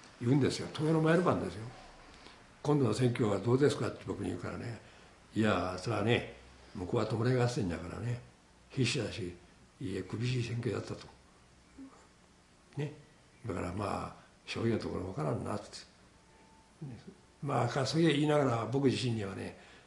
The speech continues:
まさか俺を落ちることはなかろうというね、気持ちが、あ、あったことは間違いない。そしたらその記者が言うにはね、千票ぐらいの差でね、こう競り合ってるって言うんです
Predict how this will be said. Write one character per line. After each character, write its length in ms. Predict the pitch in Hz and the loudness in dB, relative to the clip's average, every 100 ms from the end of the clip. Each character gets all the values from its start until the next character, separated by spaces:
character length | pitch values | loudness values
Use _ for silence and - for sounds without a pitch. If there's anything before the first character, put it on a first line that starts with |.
| - - | -16 -8
ま 160 | - | -4
さ 80 | 127 | -2
か 200 | 190 185 | 2 4
俺 160 | 160 170 | 6 8
を 100 | 165 | 8
落 120 | 165 | 8
ち 40 | |
る 80 | 214 | 6
こ 80 | 156 | 6
と 80 | 127 | 4
は 40 | |
な 80 | 123 | 4
か 80 | 135 | 4
ろ 120 | 131 | 4
う 80 | 117 | 2
と 60 | |
い 100 | 90 | 0
う 60 | 98 | -2
ね、 200 | 92 92 - - - - - | -6 -8 -16 -20 -20 -20 -8
気 120 | - | -2
持 80 | 120 | 0
ち 140 | 120 | 2
が、 320 | 107 104 101 - | 2 2 -2 -6
あ、 140 | 117 98 101 | -8 -8 -4
あ 40 | 127 | -4
っ 60 | |
た 100 | 127 | -2
こ 100 | 120 | 0
と 80 | 135 | 2
は 60 | 104 | 2
間 80 | 98 | 0
違 220 | 98 90 | -4 -6
い 20 | |
な 60 | 82 | -8
い。 140 | 82 - - - - - - - - - - - - | -12 -16 -20 -20 -20 -20 -20 -20 -20 -20 -20 -18 -8
そ 100 | 113 | -6
し 100 | 123 | -2
た 60 | |
ら 60 | 104 | -2
そ 120 | - | 0
の 100 | 117 | -2
記 120 | - | 0
者 80 | 139 | 0
が 100 | 110 | 0
言 140 | 95 85 | -2 -2
う 40 | |
に 100 | 104 | -2
は 80 | 90 | -4
ね、 160 | 98 131 - - - - - - - | -6 -10 -14 -20 -20 -20 -20 -20 -14
千 340 | - 139 175 | -6 -2 0
票 180 | 175 196 | 4 4
ぐ 100 | 175 | 6
ら 80 | 175 | 4
い 40 | |
の 140 | 120 92 | 2 0
差 180 | 120 104 | -2 -2
で 120 | 85 | -2
ね、 240 | 87 78 - - - - - | -4 -6 -12 -20 -20 -20 -16
こ 100 | - | -10
う 40 | |
競 120 | - 123 | -2 2
り 120 | 202 | 4
合 40 | |
っ 40 | 208 | 2
て 140 | - | -2
る 40 | |
っ 20 | 90 | -4
て 60 | |
言 80 | - | -6
う 40 | 80 | -12
ん 60 | |
で 60 | |
す 60 | - | -14